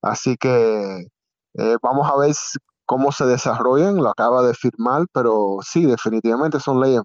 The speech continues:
muy fuertes y las condenas van a ser bien severas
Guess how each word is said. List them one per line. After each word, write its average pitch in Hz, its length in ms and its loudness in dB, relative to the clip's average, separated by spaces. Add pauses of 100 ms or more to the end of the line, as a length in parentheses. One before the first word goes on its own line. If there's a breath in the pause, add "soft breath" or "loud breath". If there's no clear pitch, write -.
muy 123 160 0
fuertes 131 420 0
y 127 40 4
las 110 140 2
condenas 113 440 -2
van 113 160 0
a - 20 -6
ser 120 160 -2 (220)
bien 127 280 0
severas 113 460 0